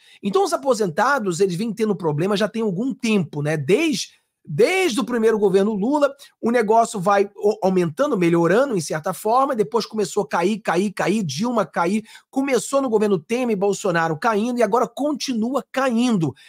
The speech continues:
essas coisas, o que não é bom para o cara aposentado, né? Porque as contas aumentam, os preços sobem e o seu dinheiro abaixa, o que não é bom. Isso aqui é um problema que nós temos. "Mas, Fábio, peraí, mas aposentadoria e pensão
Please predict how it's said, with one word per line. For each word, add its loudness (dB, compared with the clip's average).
essas 0
coisas, 0
o -4
que -6
não 0
é 2
bom 2
para 2
o 0
cara 0
aposentado, 0
né? -2
Porque -6
as -4
contas -2
aumentam, -2
os -2
preços -2
sobem 2
e 2
o -2
seu -2
dinheiro 0
abaixa, 0
o -6
que -4
não 2
é -2
bom. 2
Isso -8
aqui -4
é 0
um -2
problema -2
que -8
nós -6
temos. -16
"Mas, 2
Fábio, 2
peraí, 2
mas 0
aposentadoria 0
e -2
pensão -4